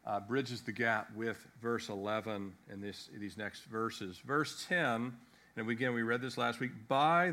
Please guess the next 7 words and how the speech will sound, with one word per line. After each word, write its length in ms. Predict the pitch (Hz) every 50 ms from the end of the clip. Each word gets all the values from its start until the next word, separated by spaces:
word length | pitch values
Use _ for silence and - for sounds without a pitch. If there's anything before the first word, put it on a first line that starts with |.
| 139
that 440 | 127 127 120 120 117 123 131 131 - - - - - - - - _ -
we 280 | 104 113 139 147 151 151
will, 680 | 131 113 113 123 165 202 185 139 120 117 123 135 - - - - - - - -
uh, 200 | - 120 107 104
by 240 | 107 107 - 143 175
that 240 | 175 175 151 - 127
will, 340 | 127 123 117 110 113 117